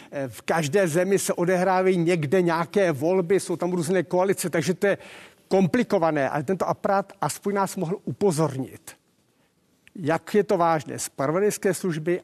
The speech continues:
a vojáci. A podle mě to neudělali.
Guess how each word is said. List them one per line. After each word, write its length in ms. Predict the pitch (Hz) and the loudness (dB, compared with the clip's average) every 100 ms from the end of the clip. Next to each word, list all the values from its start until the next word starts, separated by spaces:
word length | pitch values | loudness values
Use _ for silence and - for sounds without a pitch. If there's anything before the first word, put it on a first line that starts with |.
| - | -6
a 60 | |
vojáci. 640 | 143 143 139 135 - - 101 _ - - | -4 -2 -2 -4 -6 -14 -16 _ -20 -16
A 60 | - | -14
podle 240 | - 240 | -6 -2
mě 100 | 254 | 0
to 140 | 247 240 | 0 0
neudělali. 720 | 240 269 226 220 208 175 135 | 2 2 2 4 4 4 0